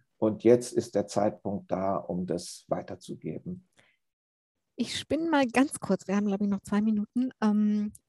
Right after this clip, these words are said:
Speaker 2: ganz kurz weiter. In, sagen wir, drei Jahren verlegen dann Ihre Töchter ein Buch von Joachim Kamphausen, Meine Erfahrungen in der Gemeinschaft praktisch angewandt, was ich sechzig Jahre oder fünfzig Jahre lang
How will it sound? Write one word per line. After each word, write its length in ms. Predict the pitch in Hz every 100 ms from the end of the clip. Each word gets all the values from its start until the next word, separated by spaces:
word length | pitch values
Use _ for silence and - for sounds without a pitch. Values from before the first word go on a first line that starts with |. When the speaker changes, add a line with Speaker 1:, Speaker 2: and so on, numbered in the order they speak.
| -
Speaker 2:
ganz 220 | 226 -
kurz 300 | - 220 180
weiter. 520 | 180 196 - 277 330 - _ _ _ _ _
In, 300 | - 320 339 302
sagen 320 | 254 269 254
wir, 200 | 233 233 -
drei 220 | 180 190
Jahren 500 | 214 143 143 226 269
verlegen 440 | 208 185 226 262
dann 140 | 240 233
Ihre 180 | 214 208
Töchter 560 | - 180 - 277 320 359 - - - _ _
ein 440 | 220 208 208 202
Buch 420 | 190 202 240 330 -
von 380 | - 214 185 -
Joachim 580 | 156 - - - 277 269
Kamphausen, 840 | - 175 - - 151 160 - 180 -
Meine 360 | 214 208 247
Erfahrungen 840 | 285 240 175 160 165 185 214 254 277 - _ _
in 240 | 240 240 226
der 160 | 220
Gemeinschaft 680 | 214 190 170 - 208 - -
praktisch 600 | - 285 - - 311 - -
angewandt, 640 | - 208 208 196 202 233 -
was 160 | -
ich 180 | 175 - -
sechzig 420 | 165 - - -
Jahre 180 | 156 165
oder 140 | 175
fünfzig 480 | - 302 - 269 -
Jahre 260 | 156 170
lang 260 | 175 160